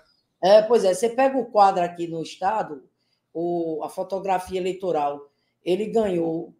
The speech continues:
é, para o Senado com cerca de quarenta e um por cento,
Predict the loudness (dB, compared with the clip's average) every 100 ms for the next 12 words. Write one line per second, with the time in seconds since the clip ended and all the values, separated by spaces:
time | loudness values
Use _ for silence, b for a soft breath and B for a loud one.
0 | _ -12 -12 -4 -2 -2 -6 -8 -2 -2
1 | -2 -8 -10 -8 -6 -6 -4 -2 -2 -2
2 | -6 -6 -8 -12 -10 -8 -8